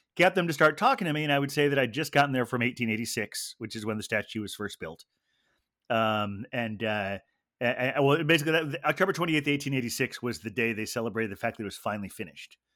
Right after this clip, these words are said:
So I just said, "Well, I came here, we had a big celebration. Next thing you know, here I am talking to you. What do you wanna know about the statue?" And so I would just sit down at people's tables. We have this big outdoor eating area. So it's this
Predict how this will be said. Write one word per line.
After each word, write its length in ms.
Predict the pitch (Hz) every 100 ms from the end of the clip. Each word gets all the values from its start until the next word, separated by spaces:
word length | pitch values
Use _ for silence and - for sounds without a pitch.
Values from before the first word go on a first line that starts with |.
| _ _ _ _
So 320 | - 123 107
I 120 | 107 107
just 160 | 107
said, 120 | 127
"Well, 160 | 120 147
I 60 | 143
came 220 | 160 156
here, 240 | 156 160
we 100 | 147
had 80 | 131
a 40 | 127
big 120 | 117
celebration. 580 | 131 131 135 135 131 120
Next 200 | 117 -
thing 80 |
you 40 | 120
know, 80 | 120
here 180 | 110 104
I 40 |
am 80 | 101
talking 320 | 117 107 104
to 80 | 107
you. 300 | 104 98 95 _ _ _ _ 113
What 120 | 120
do 60 | 120
you 80 |
wanna 160 | 117 110
know 80 | 110
about 160 | 104
the 60 | 104
statue?" 400 | - 104 - 90
And 100 | 92
so 160 | 156 151
I 80 |
would 100 | 147
just 220 | 139 135 - _ _ _ _
sit 240 | - - 175
down 280 | 170 165 160
at 100 | 156
people's 280 | 139 143
tables. 400 | - 139 131 127
We 40 | 127
have 60 | 117
this 100 | 110
big 180 | 139
outdoor 360 | 131 131 135 123
eating 280 | 127 127 113
area. 360 | 110 107 98 - _ _ _ _ _ _ _ _ _ _ -
So 140 | -
it's 140 | 120 -
this 220 | - -